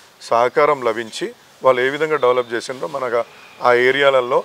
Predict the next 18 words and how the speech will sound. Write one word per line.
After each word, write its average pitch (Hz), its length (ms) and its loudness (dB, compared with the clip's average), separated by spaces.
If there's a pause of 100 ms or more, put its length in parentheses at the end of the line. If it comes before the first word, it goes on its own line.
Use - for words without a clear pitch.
స్పష్టంగా 147 500 -4
కనిపించింది. 117 880 -8
Unfortunately 180 640 2
ఇవాళ 156 320 2
మన 131 220 -2
పార్టీ 147 360 2
టికెట్ 127 360 -8
మీద 123 160 -8
వెళ్ళి 110 280 -6 (380)
సొంత 160 420 -2
లాభము 156 640 4 (420)
ఎక్కడ 170 360 4
కబ్జా 151 320 4
పెట్టాలా, 131 560 0 (340)
ఏ 147 180 2
గుండాన్ని 165 500 0
నేను 151 160 -2
ప్రోత్సహించాలా 120 1000 -4